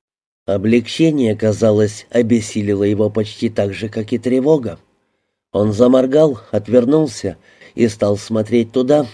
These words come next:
где участники состязания в третий раз заходили напрямую,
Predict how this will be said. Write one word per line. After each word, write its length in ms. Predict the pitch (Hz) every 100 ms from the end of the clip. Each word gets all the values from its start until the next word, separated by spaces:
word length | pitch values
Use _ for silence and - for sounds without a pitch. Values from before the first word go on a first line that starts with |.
| _
где 260 | - 104 101
участники 680 | 104 - 120 113 120 117 123
состязания 840 | - 120 - 131 123 165 139 104
в 60 | 98
третий 420 | 110 117 113 131
раз 280 | 151 147 -
заходили 640 | 120 104 107 110 101 104
напрямую, 720 | 107 113 123 131 151 160 107